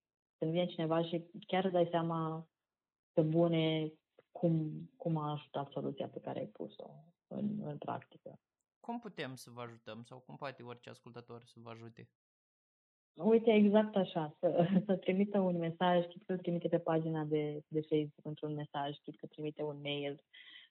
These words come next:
Speaker 1: Um, dacă e în Slack la noi deja, să o scrie pe general, să spună, „Bă, ne uităm în GitHub la aceste repo-uri în care sunt zeci de mii de linii de cod și review-uri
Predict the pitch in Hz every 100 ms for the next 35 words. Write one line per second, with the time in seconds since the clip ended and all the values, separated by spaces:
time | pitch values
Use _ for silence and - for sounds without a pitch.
0 | - 165 160 156 147 147 147 147 165 160
1 | 165 160 156 - 165 165 160 156 156 160
2 | 156 151 151 151 151 151 147 147 147 151
3 | - 156 156 156 147 139 165 170 160 -
4 | 170 165 156 170 165 156 156 156 _ _
5 | _ _ _ _ - 165 160 160 170 175
6 | 170 160 165 - 160 160 160 151 151 -
7 | 156 - 156 160 156 156 156 151 147 151
8 | 151 151 151 - 151 - _ - 151 -
9 | 156 160 170 156 156 160 156 147 - -
10 | 156 156 - 151 151 147 147 151 147